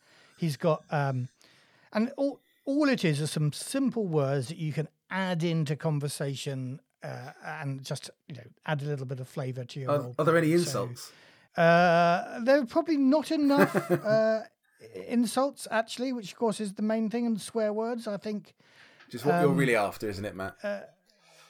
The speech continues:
Speaker 1: that, that's what, that's what everybody's really after. That's what made Firefly such a wonderful thing. With
Speaker 2: Uh-huh.
Speaker 1: its, um, you know, n-, n-, nobody quotes the Firefly where they say, uh, "Ni hao" to say hello. I mean, they do say "Ni hao" to say hello, but what they, what people like are the things that are saying,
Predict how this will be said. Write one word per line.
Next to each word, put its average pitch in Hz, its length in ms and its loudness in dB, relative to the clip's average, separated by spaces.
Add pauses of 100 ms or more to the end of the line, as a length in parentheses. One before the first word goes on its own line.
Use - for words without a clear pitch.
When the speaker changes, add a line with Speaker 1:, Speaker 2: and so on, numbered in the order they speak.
Speaker 1:
that, 196 360 -2
that's 247 240 2
what, 247 120 -4
that's 262 200 -4
what 226 120 2
everybody's 160 500 0
really 139 160 -2
after. 127 220 -6
That's 180 160 -6
what 190 120 -4
made 156 220 -2
Firefly 156 520 -2
such - 240 -12
a 151 40 -6
wonderful 131 340 -6
thing. 139 200 -6
With 127 80 -4
Speaker 2:
Uh-huh. 107 240 -2
Speaker 1:
its, - 180 -12
um, 123 380 -6 (800)
you 196 180 -6
know, 135 100 -4
n-, 175 260 -8 (100)
n-, 180 200 -4 (100)
nobody 208 300 2
quotes 180 300 -6
the 170 80 -6
Firefly 151 500 -4
where 139 160 -6
they 139 180 -8
say, 127 420 -8
uh, 127 140 -12 (140)
"Ni 170 200 -6
hao" 127 300 -10
to 139 140 -10
say 131 180 -4
hello. 131 560 -4
I 131 40 -8
mean, 123 200 -8 (160)
they 123 100 -14
do 147 240 -8 (120)
say - 240 -18
"Ni 127 100 -18
hao" 131 340 -14 (120)
to - 60 -20
say 131 200 -16
hello, 139 320 -6 (380)
but 165 120 2
what 165 200 0
they, 147 180 -4
what 165 180 -8
people 139 240 -6
like 143 320 -2
are 147 40 -6
the 131 160 -6
things 135 360 -8
that 139 200 -10
are 131 100 -10
saying, 127 520 -8